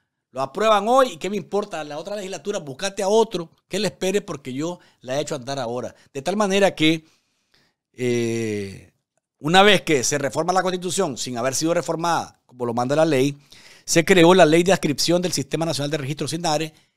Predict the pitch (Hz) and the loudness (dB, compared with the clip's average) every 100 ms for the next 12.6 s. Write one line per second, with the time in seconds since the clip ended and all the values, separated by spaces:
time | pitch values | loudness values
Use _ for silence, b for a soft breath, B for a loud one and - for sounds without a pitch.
0 | _ - - - 156 151 143 - - 208 | _ -18 -12 -4 -4 -4 -6 -6 -4 -2
1 | 226 165 - 254 - _ _ _ _ _ | -2 -4 -8 -8 -10 _ _ _ _ _
2 | _ 113 117 139 147 170 160 151 143 170 | _ -10 -6 -4 -2 -2 0 0 0 -6
3 | 170 b b b b _ 151 175 160 160 | -8 b b b b _ 2 2 0 -4
4 | 156 147 123 123 - 131 135 - 127 135 | -2 -2 -2 -4 -4 -4 0 -2 -2 -4
5 | 117 120 156 160 - b b b b b | -4 0 2 0 -2 b b b b b
6 | 127 127 123 120 120 107 - - 131 123 | -2 2 2 2 0 -2 -6 -4 0 4
7 | 151 147 143 156 147 b b - 135 139 | 4 4 2 0 -2 b b -8 -4 0
8 | 156 165 151 151 123 139 151 151 143 b | 0 0 0 -2 -2 0 -2 -4 -8 b
9 | b 123 127 131 - 123 151 151 131 127 | b -6 -6 -6 -4 -2 0 -2 -6 -8
10 | 131 - 151 - 147 156 139 120 156 139 | -8 -4 -4 -2 0 0 -2 -4 -4 -4
11 | 147 160 156 139 - 113 123 156 - b | 0 2 4 2 -2 -2 0 0 -2 b
12 | b b _ 120 113 107 | b b _ -8 -6 -6